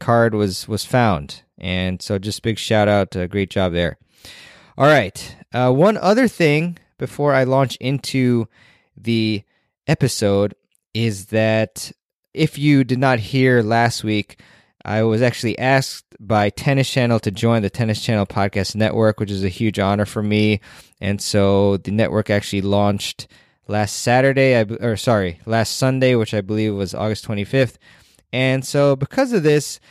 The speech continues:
you will be soon, if you are not already, uh, you'll be hearing ads on the podcast. And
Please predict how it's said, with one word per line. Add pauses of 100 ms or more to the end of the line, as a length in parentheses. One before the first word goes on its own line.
(300)
you
will
be
soon,
if
you
are
not
already, (440)
uh,
you'll
be
hearing (100)
ads
on
the
podcast. (160)
And